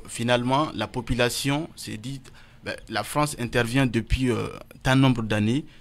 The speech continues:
mais on ne voit pas de résultats concrets sur le terrain. Et c-, ceci a conduit à des soulèvements populaires au Mali, euh, des soulèvements qui se sont accentués à l'été deux mille vingt. Et donc,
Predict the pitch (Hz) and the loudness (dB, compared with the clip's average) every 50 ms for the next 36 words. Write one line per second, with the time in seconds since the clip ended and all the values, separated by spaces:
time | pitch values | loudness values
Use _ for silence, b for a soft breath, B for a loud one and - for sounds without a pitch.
0 | B B B 110 113 113 - 110 117 117 117 110 101 107 110 107 104 - - 147 | B B B -4 -4 -4 -4 -2 -2 -2 -2 -2 -2 -2 -4 -4 -4 -2 -2 -2
1 | 139 117 107 110 113 107 110 113 113 - 131 135 - - - 110 107 - - 123 | 0 0 -2 -2 -2 -2 -4 -6 -4 -4 -6 -6 -6 -6 -6 -6 -6 -6 -8 -10
2 | 123 139 - - - 131 123 107 98 - 104 104 104 87 - B B B B B | -10 -10 -10 -10 -6 -4 -4 -4 -4 -4 -6 -6 -8 -8 -12 B B B B B
3 | B B B B B B - 113 117 - - 107 - - - 123 110 - - 156 | B B B B B B -6 -6 -6 -6 -6 -8 -10 -10 -8 -6 -6 -6 -6 -6
4 | 165 - - 107 107 - - 135 123 123 123 135 139 131 - - - 101 107 104 | -6 -4 -4 -4 -4 -4 -2 -4 -2 -2 -2 -4 -6 -6 -8 -8 -6 -6 -6 -4
5 | 101 110 104 - - 117 113 113 120 110 110 120 123 123 123 - 117 113 - - | -4 -6 -6 -4 -4 -2 -2 0 -2 0 0 0 0 0 -2 -6 -10 -8 -6 -6
6 | 101 101 107 120 135 147 - - - - - 104 104 101 101 101 113 147 - - | -4 -4 -4 -6 -6 -8 -14 -20 -20 -18 -10 -6 -4 -4 -2 -2 -4 -6 -6 -10
7 | B B B B B B B B B - - 110 107 104 101 107 101 - 120 113 | B B B B B B B B B -14 -12 -10 -10 -8 -8 -6 -6 -4 -2 -2
8 | 120 117 110 120 123 127 127 123 - - 110 - 110 98 - 120 117 - 107 107 | -2 -2 -2 0 -2 -2 -2 -2 -6 -8 -8 -8 -8 -6 -6 -6 -6 -6 -6 -8
9 | - - 113 110 104 - - - 123 120 117 104 B B B B B B B - | -4 -2 -4 -4 -4 -4 -2 0 2 2 2 0 B B B B B B B -10
10 | - 107 107 104 110 113 - 127 120 101 107 101 104 101 101 117 131 107 117 - | -6 -6 -4 -2 -4 -2 -2 -4 -4 -2 -2 -2 -2 -2 -4 -2 -2 -2 -2 -2
11 | - - B B B B B B B B B B - - - 117 117 113 113 | -4 -10 B B B B B B B B B B -14 -8 -6 -6 -6 -6 -8